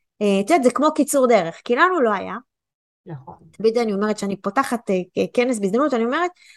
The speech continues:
Speaker 1: "אתם קולטים שאני היום עושה את מה שלי לא היה לכם, כי לי לא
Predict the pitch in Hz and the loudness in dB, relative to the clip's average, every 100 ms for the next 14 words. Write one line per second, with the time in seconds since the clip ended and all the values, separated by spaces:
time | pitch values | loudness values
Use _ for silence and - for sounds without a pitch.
0 | _ - 214 240 226 226 220 359 392 - | _ -8 0 0 4 4 4 2 2 0
1 | 277 320 403 359 392 339 - 349 349 330 | 0 2 2 4 2 2 0 0 0 -4
2 | - 320 320 302 277 262 294 240 - 320 | 0 0 0 0 0 0 -2 -4 -8 -8
3 | 214 185 _ _ - 254 247 320 403 320 | -8 -10 _ _ -2 2 6 6 8 8